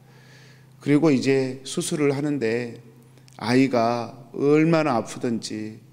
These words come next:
얼마나 고통스럽든지 동공이 열릴 정도로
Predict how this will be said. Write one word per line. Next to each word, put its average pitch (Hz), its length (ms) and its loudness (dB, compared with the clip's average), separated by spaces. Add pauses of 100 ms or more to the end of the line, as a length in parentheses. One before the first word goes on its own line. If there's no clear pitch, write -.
얼마나 131 480 2
고통스럽든지 120 1160 -6 (760)
동공이 147 520 4
열릴 127 320 4
정도로 117 600 -4